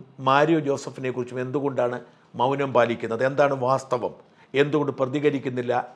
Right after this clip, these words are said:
എന്ന കാര്യമാണ്. വാസ്തവത്തിൽ മാരിയോയും ജിജിയും തമ്മിലുള്ള പ്രശ്നവും സംഘർഷവും അത് പൊട്ടിത്തെറിയുടെ വക്കിലേക്ക് എത്തിയ സാഹചര്യവും ആദ്യം മനസ്സിലാക്കിയ വ്യക്തികളിൽ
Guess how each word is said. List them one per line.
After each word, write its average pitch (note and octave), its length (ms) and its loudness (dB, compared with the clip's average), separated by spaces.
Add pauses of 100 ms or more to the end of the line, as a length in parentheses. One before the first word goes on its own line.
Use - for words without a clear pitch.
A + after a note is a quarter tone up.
(200)
എന്ന B2 220 -2
കാര്യമാണ്. F#2 420 -6 (460)
വാസ്തവത്തിൽ D#3 420 6
മാരിയോയും E3+ 560 6 (180)
ജിജിയും E3 460 2
തമ്മിലുള്ള D3+ 340 4 (240)
പ്രശ്നവും D#3 540 0 (100)
സംഘർഷവും C#3 560 0 (540)
അത് D#3+ 180 10
പൊട്ടിത്തെറിയുടെ F3 560 6
വക്കിലേക്ക് E3 480 4
എത്തിയ D#3+ 260 2
സാഹചര്യവും D3 640 2 (540)
ആദ്യം G3 360 6 (100)
മനസ്സിലാക്കിയ D3+ 760 4 (120)
വ്യക്തികളിൽ C#3+ 440 2